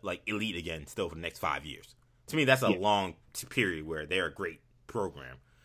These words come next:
Speaker 1: Maybe they win another championship or two.
Speaker 2: Yeah.
Speaker 1: Like, at that point, I, you kinda
Speaker 2: And
Speaker 1: become
Speaker 2: they
Speaker 1: a
Speaker 2: are
Speaker 1: blue
Speaker 2: the
Speaker 1: blood
Speaker 2: best
Speaker 1: nation.
Speaker 2: pro-, they're the best college basketball program of the last decade.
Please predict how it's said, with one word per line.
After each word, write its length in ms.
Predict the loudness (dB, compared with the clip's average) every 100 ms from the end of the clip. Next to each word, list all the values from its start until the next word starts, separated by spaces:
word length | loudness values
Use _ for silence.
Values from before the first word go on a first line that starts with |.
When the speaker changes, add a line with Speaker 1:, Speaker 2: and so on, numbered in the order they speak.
| _ _
Speaker 1:
Maybe 180 | 0 2
they 140 | 4 2
win 180 | 2
another 300 | 0 0 -2
championship 420 | 0 -2 -2 -8 -14
or 60 |
two. 240 | -12 -14 -16 _ _ _ _
Speaker 2:
Yeah. 180 | 0 2 2
Speaker 1:
Like, 140 | 0
at 80 | 6
that 160 | 6 6
point, 260 | 4 -2
I, 120 | -2 -4 -10 -20 -20 _ _ _
you 180 | -6 4
kinda 220 | 6 8
Speaker 2:
And 140 | 10 10
Speaker 1:
become 0 |
Speaker 2:
they 160 | 12
Speaker 1:
a 60 | 12
Speaker 2:
are 100 | 12
Speaker 1:
blue 80 | 12
Speaker 2:
the 40 |
Speaker 1:
blood 200 | 10 8
Speaker 2:
best 220 | 8 8 6
Speaker 1:
nation. 100 | 0
Speaker 2:
pro-, 200 | 0 4
they're 220 | 6 8
the 80 | 8
best 240 | 6 4 2 -18 -6
college 280 | 2 4 4
basketball 360 | 2 0 -2 -6
program 460 | -4 -4 -4 -8 -10 -20 -20 _ 6
of 100 | 8
the 60 | 8
last 260 | 6 6
decade. 300 | 4 4 0